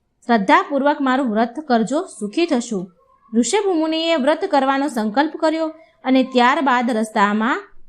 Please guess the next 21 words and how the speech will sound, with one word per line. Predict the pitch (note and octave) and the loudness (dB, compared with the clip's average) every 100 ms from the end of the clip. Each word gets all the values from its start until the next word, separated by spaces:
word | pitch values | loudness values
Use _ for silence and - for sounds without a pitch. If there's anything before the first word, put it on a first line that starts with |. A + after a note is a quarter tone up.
| - A#3+ | -8 0
જે | C4+ G4+ | 2 4
જે | G4+ G4 | 2 2
સામા | E4 A#3 A#3 | 2 2 0
મળ્યા | A3+ G#3 A3 D4 G4 - | 0 0 0 0 -2 -4
તે | F4 | -2
બધાનું | D#4 B3 B3 B3 C4+ | 2 2 2 2 0
દુઃખનું | G#3 C4 C4+ | 0 -2 0
નિવારણ | A#3 G#3+ G#3 B3+ | 0 0 0 0
પૂછ્યું. | D4 E4 F4 D#4+ D4+ - _ _ | -2 -4 -2 -2 -4 -8 _ _
ત્યારે | A#3 A#3+ | 0 2
અનંત | G#3+ A#3 D#4 | 2 0 0
ભગવાને | C4 G#3+ A3 G#3+ G#3+ | 0 2 2 0 -2
કહ્યું, | G#3+ A#3 A3+ | -2 0 0
"હે | B3 D#4 | 0 2
મુનિ, | C4 A3 A#3 C4 - _ _ A#3 | 0 0 -2 -4 -14 _ _ 0
બધાને | C4+ F4 E4+ F4 F4 | 2 4 2 0 -2
ગયા | D#4 C4 C#4+ D#4 | 2 4 4 2
જન્મના | D4+ C4 C4+ C#4 D4 | 0 0 0 0 2
પાપ | B3 A3 B3 | 2 2 2
નડે | C#4 C#4+ D4+ | 0 2 2
છે. | D#4 A#3+ | 2 -2